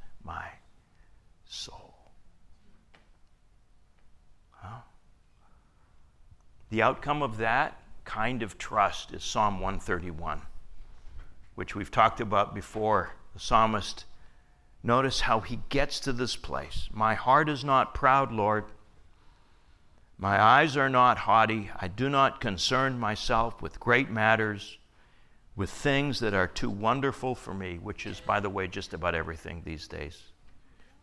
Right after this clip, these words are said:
"I have calmed and quieted myself.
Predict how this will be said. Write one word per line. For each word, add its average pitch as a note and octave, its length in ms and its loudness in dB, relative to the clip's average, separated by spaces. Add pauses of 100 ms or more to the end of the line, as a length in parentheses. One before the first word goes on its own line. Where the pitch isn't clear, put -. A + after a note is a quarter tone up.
(840)
"I G2+ 120 0
have F2 260 -4
calmed F3 680 2
and G2 260 -4
quieted D#3+ 640 0
myself. A2+ 800 -4